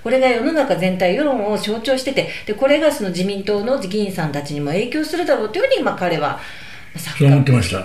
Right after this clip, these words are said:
Speaker 1: ん、
Speaker 2: ええ。
Speaker 1: なるほど。そうしますとですね、あの、山崎さんご自身はそこで加藤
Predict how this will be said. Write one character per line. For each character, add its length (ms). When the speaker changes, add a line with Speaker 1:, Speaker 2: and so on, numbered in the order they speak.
Speaker 1:
ん、 120
Speaker 2:
え 280
え。 20
Speaker 1:
な 80
る 100
ほ 120
ど。 180
そ 200
う 20
し 140
ま 120
す 80
と 80
で 120
す 100
ね、 380
あ 120
の、 220
山 260
崎 200
さ 160
ん 80
ご 80
自 240
身 80
は 100
そ 140
こ 100
で 80
加 160
藤 40